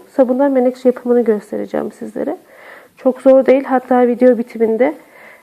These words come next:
"E, ne kadar kolaymış." diyeceksiniz. Öncelikle dinlendirmiş olduğumuz, e, sabunumuz var. Sabunumuzdan bir parça alıyoruz.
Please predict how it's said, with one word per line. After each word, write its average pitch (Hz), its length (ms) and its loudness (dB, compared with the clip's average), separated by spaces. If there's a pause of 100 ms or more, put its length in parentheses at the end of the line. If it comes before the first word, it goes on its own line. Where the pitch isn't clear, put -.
(140)
"E, 220 360 0
ne 240 80 -4
kadar 233 400 0
kolaymış." 240 640 0
diyeceksiniz. 226 760 -4 (680)
Öncelikle 269 760 2
dinlendirmiş 254 720 2
olduğumuz, 247 540 2 (440)
e, 226 260 -6 (120)
sabunumuz 233 500 0
var. 226 280 -2 (460)
Sabunumuzdan 254 720 2
bir 269 60 -6
parça 254 440 0
alıyoruz. 247 440 0